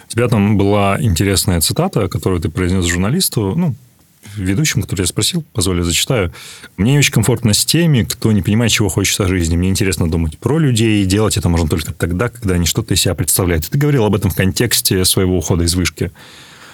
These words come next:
Ну, и, собственно, это было обращено к однокурсникам. Так это же ведь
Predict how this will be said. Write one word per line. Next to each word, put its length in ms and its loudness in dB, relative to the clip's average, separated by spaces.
Ну, 160 6
и, 60 6
собственно, 300 2
это 80 4
было 180 4
обращено 480 4
к 100 -2
однокурсникам. 880 0
Так 180 -4
это 160 -2
же 140 2
ведь 320 0